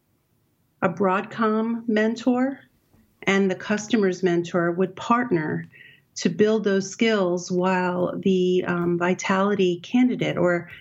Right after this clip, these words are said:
is on a residency program at the customer site. The idea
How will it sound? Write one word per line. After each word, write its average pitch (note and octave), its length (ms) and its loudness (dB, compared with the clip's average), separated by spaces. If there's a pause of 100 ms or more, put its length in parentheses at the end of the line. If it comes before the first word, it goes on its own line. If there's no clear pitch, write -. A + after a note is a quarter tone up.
is G3 140 4
on G3+ 160 2
a G3 80 0
residency F#3+ 640 0
program E3+ 640 -2
at F3+ 160 -2
the F3+ 80 -4
customer E3+ 480 0
site. E3 440 -4 (520)
The G3+ 140 4
idea G3+ 720 -2